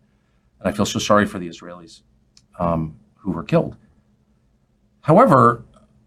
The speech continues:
there's an emotional response that is disproportionate, I think, on the part of some commentators. I mean, our country's being invaded right now by millions of young men.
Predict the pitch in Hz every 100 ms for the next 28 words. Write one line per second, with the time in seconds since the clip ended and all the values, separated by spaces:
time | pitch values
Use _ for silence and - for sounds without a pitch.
0 | _ - 123 131 139 123 120 101 107 127
1 | 226 - 165 123 101 95 90 - _ -
2 | 107 - - 202 175 98 95 - 110 101
3 | 90 127 - - - 151 - - 95 78
4 | - _ _ _ - 90 - 90 82 -
5 | - 110 95 120 98 - 90 - 226 151
6 | - 85 69 - - 98 92 78 - _
7 | _ _ _ - - 123 170 123 - 95
8 | 85 87 143 80 92 92 - 123 90 -
9 | 82 107 87 78 80 71 - _ _ _
10 | _ - 104 92 95 107 85 80